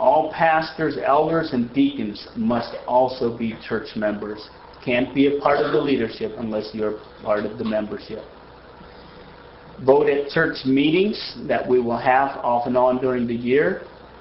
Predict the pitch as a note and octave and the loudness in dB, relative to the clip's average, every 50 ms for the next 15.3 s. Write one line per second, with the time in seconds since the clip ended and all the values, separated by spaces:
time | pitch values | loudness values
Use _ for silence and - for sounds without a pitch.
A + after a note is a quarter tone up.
0 | - B2+ - - - - D#3 E3 E3 E3 D#3+ - - - C3+ C3 A2+ - - - | -10 -10 -8 -4 0 2 4 4 4 4 2 0 -4 -6 -6 -6 -6 -6 -4 -2
1 | D#3+ D#3+ D#3 - - C3+ A#2 A#2 A#2 A#2 B2+ C3+ D#3 - - - F#3+ F#3 - A#2+ | 0 0 0 0 -2 -2 -2 -2 0 2 2 4 4 2 2 0 0 0 -2 -4
2 | A2+ A2 A2 B2+ C3 C3 B2+ - - - C3+ D3 D3 C#3+ - - - - D3+ C3 | -6 -2 2 2 4 4 2 0 0 2 2 2 2 0 -4 -6 -2 0 0 2
3 | B2+ B2+ C3+ C#3 D3 D3+ D3+ - - E3 D#3+ E3 F3+ G3 F#3+ - - - - - | 2 2 2 2 2 0 0 0 0 0 2 4 2 2 0 -2 -8 -14 -18 -18
4 | - - C3+ C3 C#3 C3+ C3+ C3 B2 A#2 A2+ A2+ A#2 B2 C3 A2 G#2+ - - - | -8 -2 0 2 4 4 4 4 2 2 2 4 4 4 4 4 2 0 -2 -6
5 | C#3+ C3+ C3 B2+ A#2+ - - - - D3 C3+ C#3+ D3+ D#3 - - C3+ A2+ A2 G#2+ | -4 -2 0 0 0 -2 -6 -4 0 2 4 4 4 4 2 2 0 0 -2 -2
6 | A2+ A#2+ C3+ D3+ E3+ F#3+ G3 - - - C#3 C3+ B2 B2+ A#2+ A#2 A2+ - B2+ A#2 | 0 2 4 4 4 4 2 0 0 0 0 0 2 2 0 -2 0 0 -2 -2
7 | - - - A#2+ A#2 A#2+ A#2 A#2+ - - - - C3+ A#2 A#2+ B2+ C#3 C#3+ C#3+ C#3+ | -2 -6 -6 -2 2 4 4 4 2 0 -2 -4 -4 -4 0 0 2 2 4 2
8 | C3+ B2 B2+ - - A#2 A#2+ B2+ C#3 D3 D#3+ F3 F3+ E3+ - - - - - - | 2 2 2 2 2 2 2 2 2 2 2 2 0 -2 -4 -8 -12 -18 -20 -20
9 | - - - - - - - - - - - - C#3+ C3+ D3 D#3+ E3+ E3+ E3+ E3+ | -20 -20 -20 -20 -20 -20 -16 -16 -16 -16 -10 -4 0 2 4 4 4 4 2 0
10 | - G#2 G#2 G#2 G#2 G#2+ B2 B2+ C#3 - - - - - G#2+ - A#2+ B2+ C3 C3 | 0 -2 -4 -4 -4 -2 0 2 4 4 4 2 2 0 0 0 2 4 4 4
11 | B2+ C3 C3 C3 E3 F#3 - - - - - - - - - - - - - - | 4 2 2 2 0 0 0 -4 -10 -16 -18 -20 -20 -20 -20 -20 -20 -20 -20 -20
12 | - - - - - - - - - - - - - - - - C3+ C#3 C#3 C3+ | -20 -20 -20 -20 -20 -20 -20 -20 -20 -20 -18 -18 -20 -18 -2 2 4 4 4 4
13 | C3 C3 B2+ B2 C3+ - - D3+ - - - D3 B2+ B2 C3+ C#3+ D#3+ - - - | 2 2 4 4 4 2 2 0 -2 -2 0 -2 0 2 4 2 2 2 -2 -2
14 | - D3+ C#3 C#3+ - C#3+ E3 - - - F3 E3+ - F3 D#3+ D#3+ D3 D#3+ F3+ F#3+ | -2 0 0 0 0 0 0 2 2 0 0 0 0 0 2 4 4 4 4 4
15 | - C3+ A2 G#2+ - | 2 0 0 -2 -4